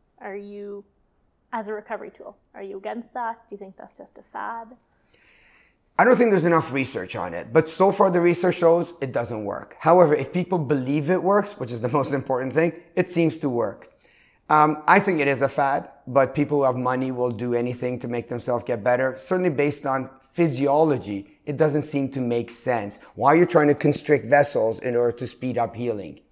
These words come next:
Speaker 2: It's just, just illogical. And the studies don't support it, but people like it, and some people will swear by it. Then again, people swear by all kinds of interventions. And my rule is do no harm.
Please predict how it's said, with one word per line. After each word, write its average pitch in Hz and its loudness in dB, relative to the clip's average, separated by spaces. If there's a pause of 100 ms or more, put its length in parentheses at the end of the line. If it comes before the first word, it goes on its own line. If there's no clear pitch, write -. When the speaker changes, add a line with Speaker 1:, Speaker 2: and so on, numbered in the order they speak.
(140)
Speaker 2:
It's 117 -8
just, 135 -8
just 156 0
illogical. 117 -2 (160)
And 170 0
the 196 4
studies 202 2
don't 165 2
support 151 0
it, 98 -6 (280)
but 175 4
people 196 2
like 151 6
it, 165 6
and 143 -2
some 180 4
people 170 2
will 151 4
swear 135 2
by 104 0
it. - -12 (320)
Then 202 2
again, 160 2
people 143 -2
swear 131 0
by 123 2
all 123 -2
kinds 117 -6
of 101 -8
interventions. 104 -10 (360)
And 147 -2
my 165 6
rule 165 4
is 160 2 (340)
do 139 -2
no 135 -2
harm. 104 -6